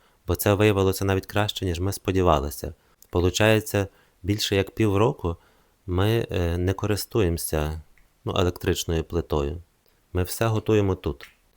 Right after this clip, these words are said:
І навіть деколи підігріваємо воду, щоб митися. Ну і посуду мити. В літній період ми користуємося мультиваркою і електричною плитою, але це тільки через те, що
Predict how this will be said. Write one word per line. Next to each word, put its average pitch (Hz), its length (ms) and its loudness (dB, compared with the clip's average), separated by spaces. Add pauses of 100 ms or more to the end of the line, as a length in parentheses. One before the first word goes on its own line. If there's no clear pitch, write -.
(180)
І 90 60 -4
навіть 92 240 2
деколи 92 340 -2
підігріваємо 87 800 -2
воду, 87 360 -4 (340)
щоб 85 260 -4
митися. 87 600 -4 (340)
Ну 165 100 2
і - 60 2
посуду 104 400 -6
мити. 87 260 -6 (320)
В 95 40 0
літній 131 340 2
період 131 380 -2
ми 113 120 -2
користуємося 110 680 -4
мультиваркою 98 720 -2
і - 60 -2
електричною 92 640 -2
плитою, 113 500 -2 (440)
але 95 340 2
це 113 200 -2 (340)
тільки 117 260 -4
через 104 320 -4
те, 135 180 -6
що 95 300 -4